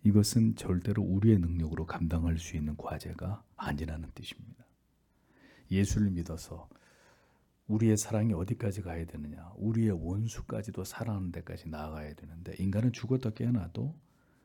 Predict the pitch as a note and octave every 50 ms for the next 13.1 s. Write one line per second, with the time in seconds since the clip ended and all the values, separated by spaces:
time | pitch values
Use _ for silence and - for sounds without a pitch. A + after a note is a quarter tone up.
0 | _ _ _ - A2 A#2 B2 G#2 F#2 F2+ F#2 G2+ G#2+ G#2+ G#2+ G2+ G2 - - -
1 | - _ - - - B2+ A#2+ A2+ A#2 A2+ A2 G#2+ - C3 C3 B2 A2+ F#2+ E2 D2+
2 | D#2 E2 - F2 E2+ - - - F2 A2+ A#2 A2 - F2+ F2+ - - F2+ D#2+ D#2
3 | D#2+ D#2 E2+ E2 D2+ D2+ D2 - - - - F#2 E2+ - - - - - - -
4 | - - - - - - - - - _ _ _ - - F2+ E2+ D#2+ D#2+ F#2 A#2+
5 | C3 C3 - - _ - - G2 - - - - G#2 F#2 E2+ F2+ G#2 F#2+ D#2 D2+
6 | - - - - - _ _ - - - - - _ _ _ _ F#2+ G2 G#2+ B2+
7 | C#3 A#2 E2+ E2+ G2+ G#2+ G#2 - - G2+ F#2+ G2 G2 G#2+ G#2+ G2 F#2 F#2 F#2+ F#2
8 | F2+ E2+ D#2+ D#2+ D#2 D#2+ D#2+ D#2+ E2 D#2+ - - E2+ E2+ E2+ F2 - - C3+ G2+
9 | E2 D2+ F#2+ G#2 E2+ D2 D2 D#2+ F#2 A2 A2+ - _ _ _ - - _ _ _
10 | _ _ _ _ _ _ _ _ _ _ - F2+ G2+ G#2+ B2 B2+ C3 B2+ A#2+ B2
11 | A#2 A2 A#2 A2+ A2+ A2+ A2+ G#2+ - - - - - A#2+ A#2+ A#2 A2 A#2+ A2+ G#2+
12 | - - G2+ D#2 E2 F2 E2+ E2 - D#2+ D#2 E2+ E2+ E2+ E2 - - - - -
13 | -